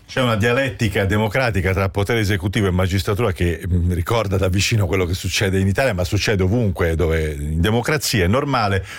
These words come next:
Uno dei punti focali, no, di queste prime iniziative di Trump, eh, lo dicevi, lo anticipavi anche un pochino tu, consiste, intanto ha messo in congedo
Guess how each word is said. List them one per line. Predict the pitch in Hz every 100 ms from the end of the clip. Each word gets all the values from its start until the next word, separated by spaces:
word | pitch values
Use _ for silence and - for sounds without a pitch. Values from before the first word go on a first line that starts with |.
| -
Uno | 175 233 196
dei | 147 127
punti | 135 135 107 98
focali, | 95 107 - 131 98 87
no, | 98 131
di | 117 104
queste | 113 95 107
prime | 151 135
iniziative | 117 104 117 110 110
di | 110
Trump, | 104 123 95 95 104 101 - - -
eh, | 104 107 98 -
lo | - 110
dicevi, | 104 101 139 120
lo | 104
anticipavi | 107 113 104 107 135
anche | 107 113
un |
pochino | 98 104 123 107
tu, | 95 85
consiste, | 127 117 170 - 123
intanto | 107 95 160 175
ha | 143
messo | 120 -
in | 107
congedo | 110 101 98 113 117 104